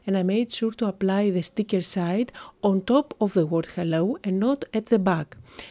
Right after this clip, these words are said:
This way I am going to turn the front into a sticker side,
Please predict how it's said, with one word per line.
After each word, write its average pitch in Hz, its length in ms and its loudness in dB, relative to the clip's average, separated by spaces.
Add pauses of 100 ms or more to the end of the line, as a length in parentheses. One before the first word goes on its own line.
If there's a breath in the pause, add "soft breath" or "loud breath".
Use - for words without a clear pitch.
(100)
This 202 340 2
way 196 300 2
I 226 80 -2
am 208 180 0
going 208 220 2
to 202 80 -4
turn 202 320 2
the 175 120 0
front 190 460 0 (320 loud breath)
into 180 400 2
a 160 80 0
sticker 214 400 0
side, 185 560 0